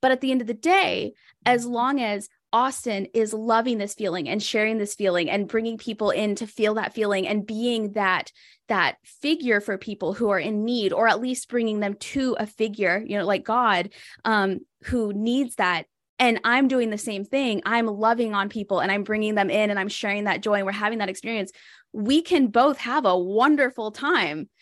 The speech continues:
with this amazing feeling and talk all day about where we think it came from or who or what we think built it in the first place.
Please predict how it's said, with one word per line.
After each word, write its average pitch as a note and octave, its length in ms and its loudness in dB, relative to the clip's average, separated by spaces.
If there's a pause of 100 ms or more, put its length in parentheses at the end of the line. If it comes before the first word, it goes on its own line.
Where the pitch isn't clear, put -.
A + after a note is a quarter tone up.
(140)
with A3 180 4
this A3 300 2
amazing A#3 800 0
feeling C#3+ 600 -2
and A3 180 2
talk A3 440 -2
all B3+ 300 2
day A#3+ 420 0
about A3 340 -2
where A3 220 -4
we A3 100 -6
think G#3+ 240 -8
it G3+ 60 -4
came E4 280 0
from F2 280 -6
or A3 240 2 (180)
who B3 380 0
or A#3 220 2
what G#3+ 280 -2
we A3 160 -8
think G3 320 -6 (240)
built B3 240 2
it - 80 0
in G#3+ 80 -2
the G3 80 0
first D4 280 -2
place. - 420 -14